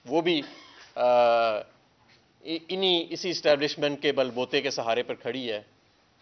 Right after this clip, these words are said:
कि मैंने इन सब को, इसमें शमूलियत इख्तियार नहीं की। और मैंने अपने दौर में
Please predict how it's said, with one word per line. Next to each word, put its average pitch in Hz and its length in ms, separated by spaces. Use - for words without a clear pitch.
कि 156 60
मैंने 190 240
इन 220 100
सब 196 300
को, 190 200
इसमें 180 300
शमूलियत 151 480
इख्तियार 110 360
नहीं 98 120
की। - 180
और 143 120
मैंने 175 420
अपने 156 600
दौर 151 260
में 135 320